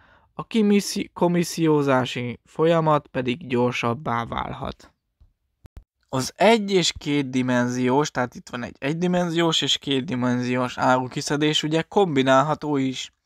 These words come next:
Úgy, hogy kézi erővel vagy a komissziózó emelőtargoncával kigyűjtött árut az állványok közé telepított szállítószalagra, vagy görgős szállítópályára helyezik,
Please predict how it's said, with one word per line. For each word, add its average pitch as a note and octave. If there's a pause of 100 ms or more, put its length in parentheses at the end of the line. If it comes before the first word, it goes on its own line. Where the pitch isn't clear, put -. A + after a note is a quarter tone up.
(460)
Úgy, E3+
hogy C#3+
kézi F3
erővel D3
vagy C3
a -
komissziózó B2+
emelőtargoncával B2+
kigyűjtött C3+
árut C3
az B2+
állványok C#3
közé C3
telepított B2+
szállítószalagra, D3 (720)
vagy D#3
görgős F#3+
szállítópályára C3
helyezik, E3+